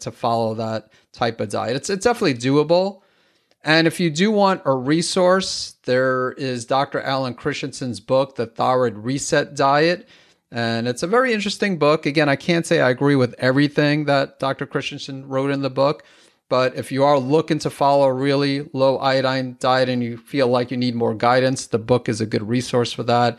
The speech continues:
It even includes skincare products that contain iodine.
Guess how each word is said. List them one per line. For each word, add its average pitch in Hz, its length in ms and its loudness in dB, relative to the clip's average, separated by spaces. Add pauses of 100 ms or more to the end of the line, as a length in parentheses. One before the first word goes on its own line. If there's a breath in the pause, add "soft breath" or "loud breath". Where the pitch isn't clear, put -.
(280 loud breath)
It 120 120 -2
even 127 260 4
includes 123 720 -2 (240 soft breath)
skincare 135 840 0
products 123 460 2
that 120 180 -2
contain 120 460 -4
iodine. 117 800 -4